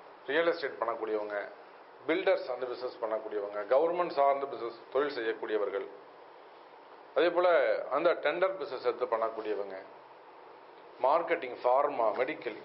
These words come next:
எந்த தொழில் செய்பவராக இருந்தாலும் சரிதான், தொழில்துறையை பொறுத்தவரையிலே, வர்த்தகத்தை பொறுத்தவரையில நார்மலான வியாபாரம் இருக்கும்,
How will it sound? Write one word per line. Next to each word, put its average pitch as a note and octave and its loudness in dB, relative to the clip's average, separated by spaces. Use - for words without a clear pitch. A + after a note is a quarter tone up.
எந்த F3+ 0
தொழில் D#3+ 0
செய்பவராக C3+ 4
இருந்தாலும் A#2 2
சரிதான், G#2+ 0
தொழில்துறையை D3+ 0
பொறுத்தவரையிலே, A#2 0
வர்த்தகத்தை C3+ 0
பொறுத்தவரையில A2 -2
நார்மலான D#3+ 6
வியாபாரம் A#2+ 4
இருக்கும், G2 -10